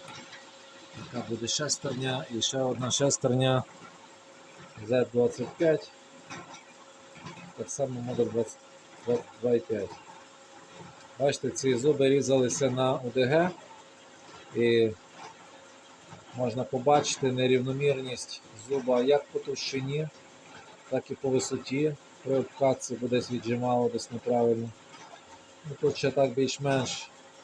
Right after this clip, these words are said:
Але все рівно, бачите, зуби нерівномірні. І воно так видно.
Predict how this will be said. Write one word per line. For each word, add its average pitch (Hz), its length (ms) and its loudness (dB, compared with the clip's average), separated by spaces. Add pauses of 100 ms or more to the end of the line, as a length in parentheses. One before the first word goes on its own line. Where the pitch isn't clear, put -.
(760)
Але 117 120 4
все 131 180 -2
рівно, 127 240 4
бачите, 117 340 0
зуби 117 460 4 (760)
нерівномірні. 127 960 0 (1300)
І 113 80 -2
воно 117 260 -2
так 123 260 -4
видно. 117 340 2